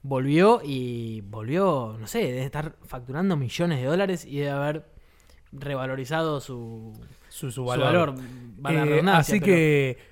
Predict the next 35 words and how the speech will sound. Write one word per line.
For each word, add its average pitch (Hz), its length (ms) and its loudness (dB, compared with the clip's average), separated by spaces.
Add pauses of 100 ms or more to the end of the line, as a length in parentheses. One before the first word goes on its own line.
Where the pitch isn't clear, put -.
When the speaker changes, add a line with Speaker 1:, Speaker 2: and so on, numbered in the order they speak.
(120)
Speaker 2:
esto, 180 520 6
esto 202 200 2
nos - 340 -2
trae 170 400 4
a 135 320 2
decir, 151 220 -2
bueno, 190 300 4
qué 170 180 2
nostalgia 156 500 0
Pokémon, 147 420 4
¿te 139 60 0
acordás 156 340 4
de 151 80 0
esas, 147 180 -2
Speaker 1:
Hablemos 202 260 4
un 190 80 6
Speaker 2:
ese, 170 80 6
Speaker 1:
poco, 151 220 4
claro. 139 360 0
Speaker 2:
ese, 156 280 -6
yo, 196 300 0
o 151 80 -6
sea, 147 120 -4
yo 180 220 0
realmente 170 640 2 (440)
me, 143 100 -2
me 135 140 -2
jacto 170 520 4
de 143 100 2
algo 151 180 2
que 135 400 -6 (680)
quizás 151 300 -4
suena 160 360 -4
como 131 220 -6
muy 143 440 0